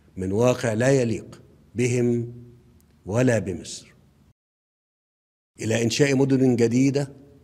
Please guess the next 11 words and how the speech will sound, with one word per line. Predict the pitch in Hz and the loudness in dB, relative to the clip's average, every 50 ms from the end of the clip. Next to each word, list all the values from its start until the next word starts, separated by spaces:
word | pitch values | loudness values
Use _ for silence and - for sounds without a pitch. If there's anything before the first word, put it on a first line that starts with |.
| _ - | _ -8
متطورة | 92 110 110 - 123 120 - 123 123 127 131 110 87 - - - - - - - - _ _ _ _ _ _ | -6 -4 -2 -2 -2 0 0 -2 0 2 0 0 0 -4 -10 -18 -20 -20 -20 -20 -20 _ _ _ _ _ _
في | - - 120 113 | -8 -4 -2 0
جميع | 101 113 110 117 123 123 120 104 101 | 2 2 2 2 2 0 0 -2 -4
أنحاء | 110 107 - - 120 110 110 | -4 -6 -6 -8 -6 -6 -6
الجمهورية، | 110 107 107 104 101 101 107 101 98 87 - - - - - _ _ _ _ _ _ _ _ _ _ _ _ _ _ _ _ _ _ _ _ _ _ _ - | -4 -4 -4 -4 -4 -4 -4 -4 -6 -8 -10 -14 -20 -20 -20 _ _ _ _ _ _ _ _ _ _ _ _ _ _ _ _ _ _ _ _ _ _ _ -16
لحل | 98 - - 120 120 | -10 -6 -2 0 0
أزمة | 123 123 120 117 120 113 - | 2 0 0 -2 -4 -4 -6
التكدس | 110 - 117 104 - 131 117 110 110 - - | -6 -6 -8 -4 -2 -2 -2 -2 -6 -8 -8
السكاني | 110 98 - - - - - 120 107 92 85 87 - - - - - _ _ _ _ _ _ _ _ _ _ _ _ - | -10 -10 -10 -12 -10 -4 -2 -2 -2 -2 -6 -10 -16 -20 -20 -20 -20 _ _ _ _ _ _ _ _ _ _ _ _ -10
ورفع | 98 107 117 113 - 117 110 | -4 -4 -4 -2 -2 -4 -2
جودة | 110 120 120 120 113 113 | 0 2 2 2 0 -2